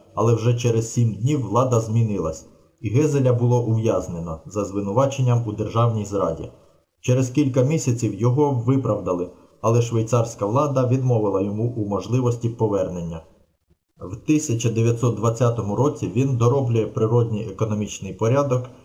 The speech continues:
і друкує численні брошури та статті з коментарями стосовно поточних подій, оформлює концепцію Міжнародної валютної асоціації та ідей стосовно інтернаціоналізації корисних копалин.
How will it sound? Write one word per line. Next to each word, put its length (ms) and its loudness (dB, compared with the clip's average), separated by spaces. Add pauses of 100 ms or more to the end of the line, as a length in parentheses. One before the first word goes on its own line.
і 100 0
друкує 500 0
численні 600 0
брошури 520 0
та 160 -2
статті 560 -4 (260)
з 120 -14
коментарями 760 0
стосовно 580 -2
поточних 640 -2
подій, 440 -6 (340)
оформлює 520 2
концепцію 680 -2
Міжнародної 680 -2
валютної 760 -6
асоціації 880 -2 (360)
та 80 4
ідей 360 2
стосовно 680 -2
інтернаціоналізації 1300 -2
корисних 500 -2
копалин. 520 -2